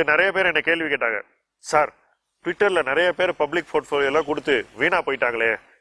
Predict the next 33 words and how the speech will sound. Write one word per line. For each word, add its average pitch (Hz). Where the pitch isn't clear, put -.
நிறைய 165
ஸ்டாக் 180
கொடுத்துட்டு 165
அதுல 143
எல்லா 156
ஸ்டாக்கையும் 160
வித்துட்டு 156
போயிட்டாங்களே, 143
இன்னைக்கு 131
குறைஞ்ச 160
ஸ்டாக் 143
தானே 156
வச்சுட்டு 139
இருக்காங்க, 123
ஃபெயில் 202
ஆயிடுச்சே, 139
எதுக்காக 233
நீங்க 165
போய் 170
இந்த 147
மாதிரி 151
போர்ட்ஃபோலியோ 143
வெளியே 135
கொடுக்குறீங்கன்னு?" 120
எங்க 170
ஆபீஸ்லயே 170
என்கிட்ட 143
நிறைய 139
பேர் 131
சண்டைக்கு 135
வந்தாங்க. 113
நான் 139
சொன்னேன், 123